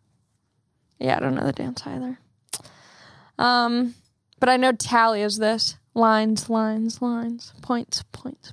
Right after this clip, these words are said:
points. Come here. Um, okay, come on. Come on. I need to go back on A D D medication.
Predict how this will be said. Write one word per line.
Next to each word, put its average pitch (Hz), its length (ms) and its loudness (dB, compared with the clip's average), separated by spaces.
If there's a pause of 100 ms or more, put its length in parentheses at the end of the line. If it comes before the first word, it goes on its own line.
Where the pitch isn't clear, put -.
points. - 320 -20 (960)
Come 359 120 2
here. 415 140 4 (1120)
Um, 240 560 2 (2750)
okay, 247 580 2
come 302 220 4
on. 208 380 0 (540)
Come 254 180 -4
on. 226 320 -2 (100)
I 254 60 2
need 311 160 6
to 370 80 4
go 269 180 2
back 214 280 2
on 220 140 2
A 208 80 4
D 202 140 2
D 202 180 2
medication. 226 840 2